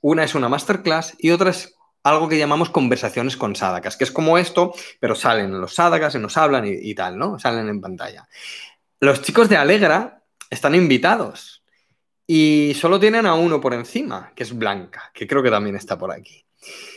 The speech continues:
Así que, chicos de Alegra, apuntaos de esto, por favor, y nos lo contáis, que me parece súper interesante, pero súper interesante, en serio.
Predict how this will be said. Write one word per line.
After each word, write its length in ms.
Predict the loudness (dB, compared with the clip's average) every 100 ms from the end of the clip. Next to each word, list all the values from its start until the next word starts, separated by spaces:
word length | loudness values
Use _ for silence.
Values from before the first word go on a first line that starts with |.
| -20 _ _ _ -4
Así 260 | 0 2 4
que, 120 | 4
chicos 260 | 4 4
de 60 | 4
Alegra, 560 | 4 4 2 0 -6 _ _ _ -6
apuntaos 580 | -4 -4 -2 -2 -2 -4
de 80 |
esto, 320 | -8 -8 -8 -6
por 100 | -8
favor, 380 | -6 -4 -2
y 60 | -2
nos 160 | -2 -2
lo 120 | -4
contáis, 340 | -4 -4 -4
que 100 | -4
me 100 | -2
parece 240 | -2 -4 -8
súper 460 | -10 -8 -4 -2
interesante, 680 | -2 -2 -4 -4 -8 -8 -6
pero 200 | -6 -6
súper 420 | -4 0 2 2
interesante, 800 | 2 -2 -6 -6 -6 -6 -10 -18
en 100 | _ -12
serio. 420 | -6 -4 -4